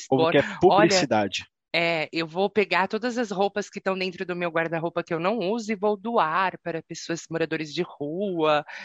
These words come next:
Speaker 2: Então, aí acaba que, que tirando o foco do,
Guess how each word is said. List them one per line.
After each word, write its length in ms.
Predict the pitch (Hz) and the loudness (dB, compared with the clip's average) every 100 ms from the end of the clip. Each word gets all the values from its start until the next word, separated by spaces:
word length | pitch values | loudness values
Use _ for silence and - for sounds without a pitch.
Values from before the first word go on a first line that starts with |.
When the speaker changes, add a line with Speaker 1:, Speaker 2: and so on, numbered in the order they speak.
| - - - - | -16 -18 -20 -14
Speaker 2:
Então, 220 | 156 196 | -2 2
aí 160 | 196 208 | 4 4
acaba 360 | 208 202 196 226 | 2 0 0 -2
que, 300 | - 240 - _ _ _ - | -2 -4 -4 _ _ _ -12
que 140 | 214 | -10
tirando 680 | - - 214 202 196 277 294 | -8 -4 0 4 4 2 -2
o 40 | |
foco 540 | 240 - 175 156 - 170 | -2 2 2 2 -2 -16
do, 300 | 151 170 139 | -8 -8 -8